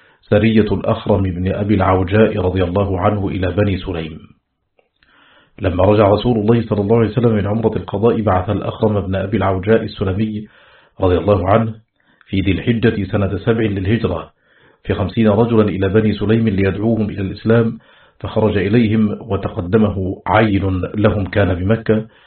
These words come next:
فحذرهم وأخبرهم بخروجه، فجمعوا له جمعا كثيرا، فجاءهم الأخرم بن أبي العوجاء وهم مستعدون له،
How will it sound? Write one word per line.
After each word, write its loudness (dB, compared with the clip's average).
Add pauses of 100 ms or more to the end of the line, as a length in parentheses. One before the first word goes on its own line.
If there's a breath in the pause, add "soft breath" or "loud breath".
(280 soft breath)
فحذرهم 2
وأخبرهم 0
بخروجه، -2 (720)
فجمعوا 0
له 2
جمعا 0
كثيرا، 2
فجاءهم 0
الأخرم -2
بن -2
أبي -2
العوجاء 2 (560 soft breath)
وهم 2
مستعدون -2
له، -2